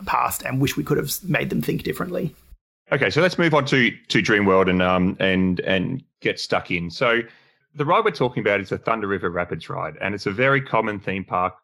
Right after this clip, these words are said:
Speaker 2: ride worldwide. Uh, the first one was also called Thunder River, and it was made for Astroworld. And the idea of this ride is to provide a safe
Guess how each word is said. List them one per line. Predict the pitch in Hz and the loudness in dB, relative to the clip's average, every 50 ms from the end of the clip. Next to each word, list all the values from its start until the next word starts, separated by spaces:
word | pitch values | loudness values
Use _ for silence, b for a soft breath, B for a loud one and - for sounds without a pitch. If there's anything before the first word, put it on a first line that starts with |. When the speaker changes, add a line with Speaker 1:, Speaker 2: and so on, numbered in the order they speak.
| _ _ _ - | _ _ _ -10
Speaker 2:
ride | 92 90 87 87 87 80 80 | -6 -4 -2 -2 -2 -4 -2
worldwide. | 92 95 95 95 87 80 90 82 80 85 90 90 - _ _ _ _ _ _ - | -2 0 0 0 0 0 -4 -4 -2 -2 -4 -4 -8 _ _ _ _ _ _ -2
Uh, | 92 92 | 0 0
the | 95 92 | 0 0
first | - 131 131 131 127 - - | 2 2 2 2 2 2 0
one | 120 117 | 0 0
was | 104 92 - | 0 -2 -2
also | 110 117 107 - 110 | -2 -2 0 -2 -6
called | 95 - 110 104 104 101 101 - - | -4 -2 0 0 0 -2 -4 -6 -6
Thunder | 107 104 101 92 90 | -6 -4 -4 -6 -4
River, | 95 101 95 104 98 101 - - | -4 -4 -2 -2 -2 -2 -2 -4
and | 98 92 | -8 -8
it | 90 | -8
was | 98 92 - - | -10 -10 -8 -6
made | 92 95 95 92 | -6 -6 -6 -6
for | - - - - | -10 -10 -6 -6
Astroworld. | 101 98 - - 101 98 95 98 98 95 95 95 98 - _ _ _ _ _ _ _ _ _ _ - | -6 -6 -6 -6 -6 -4 -2 -2 0 0 0 -2 -2 -6 _ _ _ _ _ _ _ _ _ _ -4
And | 117 127 | -2 0
the | 147 | 0
idea | 185 214 185 165 151 | 0 0 0 0 -2
of | 143 | -2
this | 127 120 113 - | -2 -4 -6 -2
ride | 113 101 98 98 98 | -2 0 0 0 0
is | 95 92 - | -2 -6 -10
to | - 107 | -14 -8
provide | - 104 90 104 98 98 101 98 | -8 -6 -4 0 0 0 0 0
a | 95 | -2
safe | - - - - - 135 139 160 156 - - | -6 -8 -12 -6 -4 -2 -2 -2 -4 -6 -12